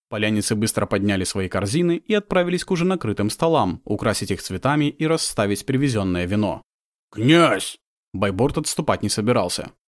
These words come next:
«Хоть полслова скажи! С царицей Полевой дружишь! Она тебе своих воительниц с дарами посылает! Как смог?» «И бой, значит, вот откуда у вас такой!»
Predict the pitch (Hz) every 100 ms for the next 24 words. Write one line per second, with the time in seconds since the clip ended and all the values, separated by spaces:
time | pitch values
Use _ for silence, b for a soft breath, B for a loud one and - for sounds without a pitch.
0 | _ _ - - 123 123 - 147 135 147
1 | 190 156 135 127 104 107 85 - _ -
2 | - 127 175 185 165 139 143 139 127 123
3 | 113 120 95 92 - - _ - 104 175
4 | 180 156 143 160 147 107 143 165 127 117
5 | 120 104 95 104 120 120 113 110 - 113
6 | 107 104 - - - 160 151 110 - 123
7 | 101 - - _ _ _ _ 151 143 196
8 | 226 190 139 139 151 131 185 214 160 -
9 | 147 135 123 120 - 139 - 147 107 90